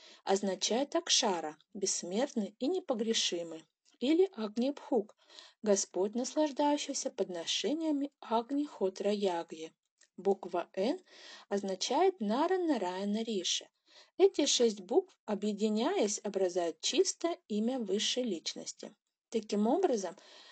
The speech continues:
Верховный Господь известен под именем Кришна.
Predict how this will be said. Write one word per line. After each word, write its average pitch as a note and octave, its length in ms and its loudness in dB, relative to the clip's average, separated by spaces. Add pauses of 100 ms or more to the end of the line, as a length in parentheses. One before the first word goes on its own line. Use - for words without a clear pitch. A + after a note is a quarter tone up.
(120)
Верховный D4 560 4
Господь B3+ 540 0 (340)
известен A3 600 0
под E4 260 0
именем D#4+ 420 -2
Кришна. - 600 -6